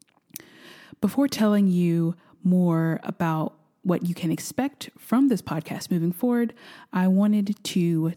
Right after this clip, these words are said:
tell you a little bit about myself. Again, my name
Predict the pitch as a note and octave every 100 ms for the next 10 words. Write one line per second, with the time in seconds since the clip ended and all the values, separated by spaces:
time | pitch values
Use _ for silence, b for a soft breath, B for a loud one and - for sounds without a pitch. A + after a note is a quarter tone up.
0 | - - F3 E3+ E3 D#3+ D#3 D#3 D#3+ D#3
1 | - E3+ D#3+ D#3 E3 - G3+ - - -
2 | _ _ B B B B B B B B
3 | - E3+ E3+ D#3+ F3+ - - E3+ F3 E3+
4 | D#3+ D#3+